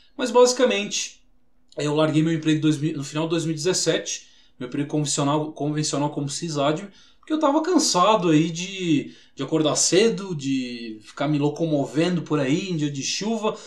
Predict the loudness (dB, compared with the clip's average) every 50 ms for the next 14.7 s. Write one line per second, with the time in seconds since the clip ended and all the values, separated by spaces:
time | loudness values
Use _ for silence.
0 | -20 -20 _ -4 -2 0 2 4 6 8 8 8 8 8 6 4 -2 -4 -2 -2
1 | -2 0 2 2 4 4 4 4 4 4 4 4 4 2 0 2 0 0 0 -2
2 | -2 -2 -2 0 0 -2 -2 -2 -10 _ -20 -20 -20 -20 _ -12 -8 -6 -2 0
3 | 0 0 0 0 0 -2 -2 -2 0 0 4 4 4 4 4 2 4 4 4 4
4 | 2 0 0 0 0 0 0 -2 -2 -2 -2 -2 -2 -2 -2 -2 -2 -2 0 0
5 | 0 0 -2 -2 -6 -6 -8 -6 -4 -2 -2 -2 0 0 2 2 4 6 6 6
6 | 4 4 2 -2 -6 -10 -18 -20 _ _ _ _ _ -8 -6 -2 2 2 4 6
7 | 10 10 12 12 12 10 8 6 6 4 4 2 2 0 -2 -4 -4 -2 -2 -2
8 | -4 -4 -6 -8 -12 -14 -16 -18 -14 -12 -14 -12 -6 -4 -4 -2 -2 -2 -2 2
9 | 2 2 2 2 0 -2 -2 -4 -4 -4 -4 -2 -2 -2 -2 -2 -4 -4 -4 -4
10 | -4 -6 -4 -2 0 0 0 0 -2 -4 -6 -4 -6 -6 -8 -10 -18 -20 -20 -20
11 | _ _ _ _ -16 -14 -10 -6 -2 0 0 0 -2 -4 -6 -6 -6 -4 -4 -4
12 | -4 -4 -4 -4 -4 -4 -4 -4 -4 -2 0 2 4 4 4 4 4 2 2 2
13 | 2 2 2 0 -2 -4 -6 -6 -6 -2 -2 0 0 0 -2 -4 -6 -10 -8 -8
14 | -8 -6 -2 2 4 6 6 6 6 4 2 0 -6